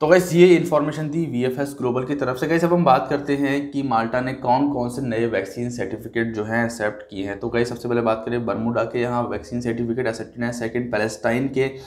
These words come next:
vaccine certificate ये accepted हैं। थर्ड, अगर हम बात करें, यहाँ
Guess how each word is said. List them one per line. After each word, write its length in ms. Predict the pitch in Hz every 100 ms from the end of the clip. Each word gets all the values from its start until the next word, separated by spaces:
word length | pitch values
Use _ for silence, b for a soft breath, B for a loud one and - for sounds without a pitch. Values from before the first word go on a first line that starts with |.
| B B B 120
vaccine 320 | 117 - 131
certificate 560 | 123 110 120 123 127 123
ये 180 | 123
accepted 400 | 117 117 117 120
हैं। 340 | 123 120 123 B B B _ 143
थर्ड, 140 | 131
अगर 180 | 131 131
हम 140 | 131
बात 240 | 117 110 113
करें, 200 | 120 127
यहाँ 540 | 123 120 127 135 -